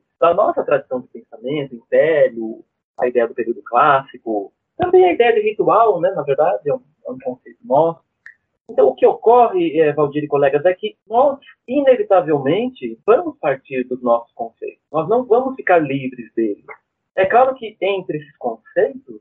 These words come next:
a gente começa a perceber que alguns deles mais atrapalham, que são justamente, como a gente conversava antes, preconceitos, estereótipos sobre os indígenas. Por exemplo, falar entre sociedades indígenas mais avançadas e menos avançadas,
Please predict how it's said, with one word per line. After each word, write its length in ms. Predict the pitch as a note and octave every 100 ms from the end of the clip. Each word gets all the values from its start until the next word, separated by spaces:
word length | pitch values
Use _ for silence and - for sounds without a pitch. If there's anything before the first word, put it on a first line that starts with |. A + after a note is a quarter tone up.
| _
a 80 | D3
gente 160 | F#3
começa 280 | F3 D3+ C#3+
a 20 |
perceber 640 | D3+ C#3+ D#3+ C#3 C3 D3 -
que 80 |
alguns 420 | F3+ C#3 C3 C#3 -
deles 420 | B2 B2 B2+ F3+ _
mais 360 | A3 D#3+ C#3 D3
atrapalham, 600 | - A#3+ - D#3+ C#3+ C3+
que 80 | - -
são 180 | C3 C3
justamente, 420 | B2 C3 A#2+ B2+
como 140 | B2
a 40 | A#2+
gente 100 | -
conversava 500 | - A2+ A#2 A#2 A#2 A#2
antes, 320 | A#2+ - F3 -
preconceitos, 800 | - F#3+ G3+ G#3+ - F3 F#3 C3+
estereótipos 800 | - D3 D#3+ D3 D#3+ G3 - _
sobre 200 | - B2 B2
os 80 |
indígenas. 400 | A#2 A2 G#2 _ _ _
Por 120 | C#3+
exemplo, 340 | C3+ A#2 A#2 C3+
falar 480 | E3+ E3 C#3 D3+ - _ _
entre 960 | D3 C#3 C3+ D3 C#3+ C#3 C3 B2 A#2+ - _ _
sociedades 360 | C#3+ C#3 C3+
indígenas 460 | C3 C3 C3 C3+ C3
mais 220 | B2+ C3+
avançadas 580 | C3 A#2 - C3+ C#3+ A#2
e 60 | A2
menos 220 | A#2+ A#2+
avançadas, 640 | G#2+ G#2 G#2 C#3+ C#3 G#2